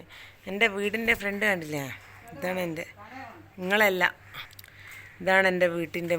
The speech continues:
മുന്ന്. ആ കാണുന്നത് കണ്ടോ അങ്ങോട്ട്, അതെനിക്ക് എടുക്കുന്ന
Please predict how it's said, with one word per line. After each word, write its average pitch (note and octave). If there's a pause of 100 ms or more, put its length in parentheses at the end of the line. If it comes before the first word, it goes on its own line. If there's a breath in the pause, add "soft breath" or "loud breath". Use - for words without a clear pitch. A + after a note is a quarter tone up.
മുന്ന്. C#3+ (680 loud breath)
ആ - (240)
കാണുന്നത് F#3 (100)
കണ്ടോ E3+ (1080 loud breath)
അങ്ങോട്ട്, D#3+ (640 loud breath)
അതെനിക്ക് D#3+
എടുക്കുന്ന D#3+